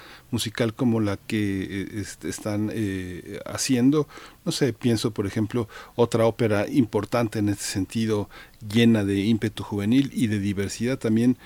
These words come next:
eh, ha habido montajes de, in-, incluso de Jesu-, Jesucristo Superestrella gay, y ha habido también montajes de Hair,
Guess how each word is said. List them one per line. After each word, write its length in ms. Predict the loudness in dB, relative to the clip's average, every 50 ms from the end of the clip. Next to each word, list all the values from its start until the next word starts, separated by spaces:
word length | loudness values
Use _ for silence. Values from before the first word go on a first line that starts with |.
| -20 -20 -20 -14 -4
eh, 240 | -2 0 0 0 -2 -2
ha 100 | -4 -4
habido 280 | 0 0 0 0 2 0
montajes 600 | 0 0 0 0 0 -2 0 -2 -4 -6 -6 -4
de, 240 | -4 -4 -4 -4 -6
in-, 320 | -6 -6 -4 -4 -4 -2 0
incluso 520 | 2 0 0 0 0 0 0 2 2 0
de 80 | 0 0
Jesu-, 280 | -2 -4 -8 -8 -12 -16 -16 -18 -16 -14
Jesucristo 640 | -6 0 0 0 0 0 -4 -2 -4 -4 -2 -4 -6
Superestrella 880 | -6 -4 -4 -4 -4 -4 -4 -6 -4 -2 -2 -2 0 0 0 0 0 -4 -16 -20 -20 -20 _ 0
gay, 260 | 2 2 2 2 0 -4 -18 -10
y 240 | -2 0 2 4 4
ha 80 | 4 2
habido 320 | 2 2 2 2 2 0
también 420 | 0 0 0 0 2 2 2 2 2
montajes 540 | 0 0 -2 -2 -4 -4 -4 -6 -10 -8
de 100 | -8 -10 -6 -2
Hair, 260 | 0 0 0 0 -4